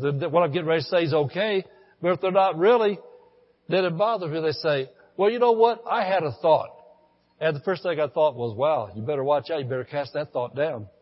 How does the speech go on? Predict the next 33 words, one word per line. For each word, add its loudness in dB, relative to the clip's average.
Because 2
your 0
thought, 4
if -2
it's -8
not 2
the -4
Word 4
of -4
God 2
you're -2
thinking, -6
it's -16
not 2
like 4
the -2
Word 2
of -2
God, 4
then -2
your 0
thought 2
probably 2
wasn't 0
from -12
God. 0
Your -4
thought 4
was -6
probably 2
a -6
carnal 2
thought. -4